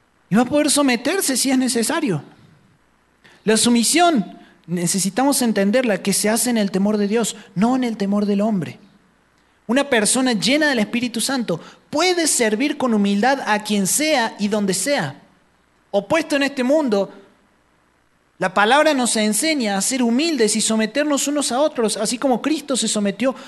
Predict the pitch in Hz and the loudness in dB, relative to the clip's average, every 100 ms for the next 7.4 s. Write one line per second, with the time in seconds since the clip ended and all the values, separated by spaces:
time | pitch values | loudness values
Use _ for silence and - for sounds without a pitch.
0 | - 180 185 247 311 208 127 - _ _ | -8 -4 -4 -2 -2 -4 -8 -20 _ _
1 | _ - 214 262 269 262 269 359 349 339 | _ -10 -2 2 2 0 0 2 2 2
2 | 339 339 254 240 277 285 - 220 277 - | 2 2 2 4 4 2 2 0 0 0
3 | 226 202 196 - - 202 240 254 294 311 | -2 -2 -4 -6 -8 -4 -2 2 2 2
4 | 320 311 254 214 262 269 247 254 254 247 | 0 0 -2 -2 0 0 2 2 2 0
5 | 240 - 320 381 381 359 - 240 220 214 | -2 0 2 2 2 2 4 4 4 4
6 | 269 262 277 220 196 196 254 294 262 240 | 4 2 0 2 2 2 2 2 2 2
7 | 208 196 131 | 2 0 -2